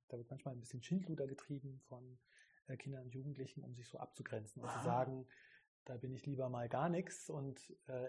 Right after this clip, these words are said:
Speaker 1: Eltern, lasst mich in Ruhe. So, ne? Was man halt früher gemacht hat mit, ähm, ich höre Me-, Metal oder ich höre
Speaker 2: Verstanden.
Speaker 1: Punkrock.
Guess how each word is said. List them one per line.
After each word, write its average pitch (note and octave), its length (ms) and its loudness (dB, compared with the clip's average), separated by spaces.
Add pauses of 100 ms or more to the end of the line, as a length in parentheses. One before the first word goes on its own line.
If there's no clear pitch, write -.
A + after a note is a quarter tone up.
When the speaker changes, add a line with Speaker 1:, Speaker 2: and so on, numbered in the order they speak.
Speaker 1:
Eltern, C3+ 220 0
lasst B2 200 0
mich B2+ 120 0
in B2 80 4
Ruhe. A2+ 300 4
So, A#2+ 140 -2
ne? D#3+ 320 4
Was C3 160 4
man B2+ 100 2
halt B2 140 0
früher F3+ 280 12
gemacht D3 380 6
hat D3 220 6 (400)
mit, C3+ 320 2 (680)
ähm, C#3+ 380 2
ich - 180 -4
höre B2 140 4
Me-, C#3+ 260 2
Metal E3 460 10
oder C3+ 180 8
ich - 160 0
höre B2+ 180 4
Speaker 2:
Verstanden. C3+ 400 2
Speaker 1:
Punkrock. F#3 640 12